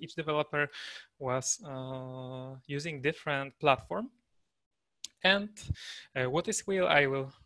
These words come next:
tell in, within few slides. Uh, and also I will tell how we fix that issue.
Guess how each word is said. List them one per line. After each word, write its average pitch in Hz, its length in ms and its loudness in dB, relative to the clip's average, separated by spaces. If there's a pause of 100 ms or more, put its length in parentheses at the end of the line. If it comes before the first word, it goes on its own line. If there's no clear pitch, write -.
(120)
tell 135 420 2 (420)
in, 131 480 -10
within 135 380 0
few 127 520 -2
slides. - 600 0 (1040)
Uh, 131 480 6 (160)
and 160 120 2
also 160 280 0
I 135 160 2
will 123 60 -8
tell 135 280 0 (120)
how 139 100 8
we 127 140 -2
fix - 340 -4
that 175 200 -10 (100)
issue. - 260 -6